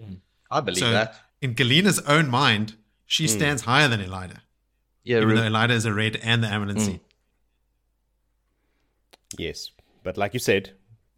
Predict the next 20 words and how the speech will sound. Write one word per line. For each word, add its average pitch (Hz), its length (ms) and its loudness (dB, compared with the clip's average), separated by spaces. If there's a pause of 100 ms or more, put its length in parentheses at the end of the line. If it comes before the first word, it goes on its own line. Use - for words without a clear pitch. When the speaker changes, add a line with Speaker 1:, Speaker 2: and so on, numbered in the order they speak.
(500)
Speaker 2:
From 113 200 -2
Galena's 113 280 0
Speaker 3:
just 95 80 -6
take 107 100 2
Speaker 2:
point 92 100 -6
of 113 60 -4
Speaker 3:
into 107 120 -4
Speaker 2:
view. 107 40 0
Speaker 3:
account 98 320 -2
who's, 139 460 -2
who's 202 280 2
thinking 156 500 0
this. 113 380 -2
Speaker 2:
Yes, - 340 -8 (240)
yes. - 340 -10
Speaker 3:
<laughs> - 40 -20 (260)
This 139 240 0
crazy 110 300 0
bitch. - 360 -12 (180)
Yeah. - 180 -16